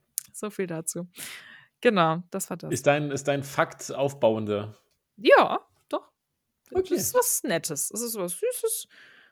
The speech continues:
Speaker 1: Es ist was zu essen. Ähm,
Speaker 2: Es ist was zu essen. Oh
Speaker 1: es ist
Speaker 2: ja.
Speaker 1: was zu
Speaker 2: Sind wir
Speaker 1: essen,
Speaker 2: beim
Speaker 1: so.
Speaker 2: Brot?
Speaker 1: Also, <laughs> oh mein Gott.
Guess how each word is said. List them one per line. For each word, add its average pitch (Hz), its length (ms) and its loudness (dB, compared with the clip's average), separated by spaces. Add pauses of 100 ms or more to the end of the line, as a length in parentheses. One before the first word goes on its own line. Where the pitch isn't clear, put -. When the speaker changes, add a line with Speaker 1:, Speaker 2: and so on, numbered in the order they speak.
(160)
Speaker 1:
Es 247 120 0
ist - 160 -4
was 214 220 0
zu - 100 -6
essen. 349 340 -2 (580)
Ähm, 214 180 6
Speaker 2:
Es 214 60 2
ist 156 60 2
was 156 180 -2
zu - 140 -6
essen. 120 380 -10
Oh 135 120 -4
Speaker 1:
es 113 80 -2
ist 110 80 -4
Speaker 2:
ja. - 60 0
Speaker 1:
was 226 140 4
zu 139 80 4
Speaker 2:
Sind 170 40 2
wir 196 60 10
Speaker 1:
essen, 180 100 8
Speaker 2:
beim 156 120 6
Speaker 1:
so. - 120 2
Speaker 2:
Brot? 120 160 4 (400)
Speaker 1:
Also, 190 260 6
<laughs> - 1160 -6 (840)
oh 294 80 6
mein 392 160 10
Gott. 240 200 8